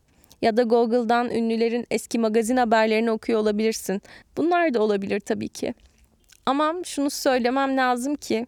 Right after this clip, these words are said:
hiçbir şeyi tesadüfen elde etmedin. Başarısızlıklarının sorumluluğunu alıyorsun da başarılarının sorumluluğunu niye alamıyorsun acaba?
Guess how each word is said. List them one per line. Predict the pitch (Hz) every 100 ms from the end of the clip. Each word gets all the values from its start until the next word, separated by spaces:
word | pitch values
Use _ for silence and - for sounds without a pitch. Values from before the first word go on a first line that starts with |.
| _
hiçbir | 262 - -
şeyi | 277 269
tesadüfen | 269 - 262 247 - 254
elde | 240 220 226
etmedin. | - 214 202 208 - _ _ _ _ -
Başarısızlıklarının | 226 240 226 - 214 226 233 233 233
sorumluluğunu | - 240 226 233 226 226
alıyorsun | 233 226 254 - 302
da | 269
başarılarının | 247 - 240 226 240 302
sorumluluğunu | - 330 285 247 233 220 214
niye | 208 196
alamıyorsun | 202 208 196 202 214
acaba? | 202 196 202 220